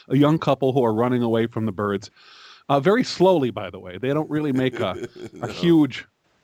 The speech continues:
Speaker 1: chase out of it. And, uh, and the birds are sort of like four-frame gifs, you know, G I F animations,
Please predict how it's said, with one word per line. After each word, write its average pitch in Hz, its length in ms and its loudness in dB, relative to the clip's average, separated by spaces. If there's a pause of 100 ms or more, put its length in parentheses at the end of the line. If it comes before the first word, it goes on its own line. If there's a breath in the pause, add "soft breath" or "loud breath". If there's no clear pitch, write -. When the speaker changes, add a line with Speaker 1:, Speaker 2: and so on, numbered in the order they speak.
Speaker 1:
chase - 520 -2
out 120 200 0
of 104 80 -4
it. 104 180 -8
And, 120 240 -6
uh, 123 160 2 (540 loud breath)
and 160 160 2
the 165 40 2
birds 196 320 2
are 170 160 0
sort 175 220 -2
of 170 100 -2
like 160 260 0 (200)
four-frame 160 760 0
gifs, - 680 -2
you 117 120 -4
know, 123 180 2
G 139 180 0
I 139 120 6
F 139 200 2
animations, 139 720 0